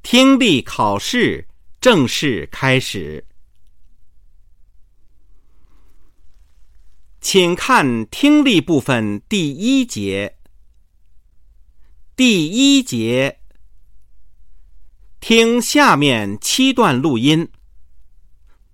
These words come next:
每段录音后有一道小题。从题中所给的 A、B、C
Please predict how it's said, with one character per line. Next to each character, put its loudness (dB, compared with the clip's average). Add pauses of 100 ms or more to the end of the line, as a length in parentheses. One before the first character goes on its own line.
(120)
每 4
段 6
录 2
音 4
后 -2 (140)
有 4
一 0
道 2
小 -8
题。 -8 (1300)
从 2
题 2
中 4
所 2
给 -2
的 0 (280)
A、 2
B、 0
C 0